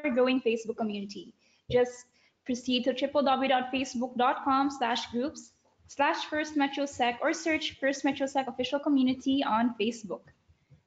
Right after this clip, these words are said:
And don't forget to also like and follow the official Facebook page of atram to get their latest updates at triple W dot facebook dot com slash A T R asset management or visit their website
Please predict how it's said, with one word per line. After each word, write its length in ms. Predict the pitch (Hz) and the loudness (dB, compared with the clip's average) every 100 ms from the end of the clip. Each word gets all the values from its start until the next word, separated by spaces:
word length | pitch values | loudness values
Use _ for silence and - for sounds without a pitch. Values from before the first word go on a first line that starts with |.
| - | 0
And 180 | 269 269 | 4 4
don't 240 | 294 311 | 4 2
forget 360 | 330 262 277 285 | 0 0 0 0
to 80 | 285 | 2
also 340 | 254 262 262 | 0 0 0
like 400 | 247 233 254 302 - - | 2 2 0 -2 -6 0
and 260 | 302 311 | 0 2
follow 360 | 294 269 262 262 | 2 2 2 0
the 80 | 233 | -2
official 420 | 233 240 269 277 - | -2 -2 -2 -2 -2
Facebook 480 | 233 233 220 220 | -4 -4 -6 -4
page 400 | - 202 240 - - _ | -2 -2 -2 -8 -16 _
of 120 | 269 | -2
atram 420 | 277 247 254 247 247 | 0 -2 0 -2 -2
to 60 | |
get 240 | 226 240 240 | 0 0 2
their 160 | 233 | 2
latest 340 | 226 240 254 247 | 2 0 -2 -4
updates 540 | 233 208 226 220 - - - - | -6 0 2 2 -4 -16 -10 -6
at 120 | 240 | -6
triple 260 | 311 - 302 | -6 -4 -2
W 340 | 269 269 269 | 0 0 0
dot 300 | 240 240 240 - - _ _ _ - | 2 2 -2 -10 -20 _ _ _ -4
facebook 460 | 254 254 240 262 | -4 -2 -2 -2
dot 260 | 269 269 - | 2 2 2
com 200 | 269 269 | 2 2
slash 340 | 262 240 247 - | 0 -2 -2 -2
A 140 | 269 | -4
T 200 | 262 285 | -2 -2
R 220 | 247 247 | 2 2
asset 380 | 254 226 247 247 | 2 0 -4 -4
management 520 | 233 226 226 277 339 | -2 -2 -2 -2 -2
or 100 | 302 | -2
visit 300 | 285 302 302 | -2 -4 -4
their 120 | 269 269 | -2 2
website 460 | 247 233 254 247 | 2 0 -2 -2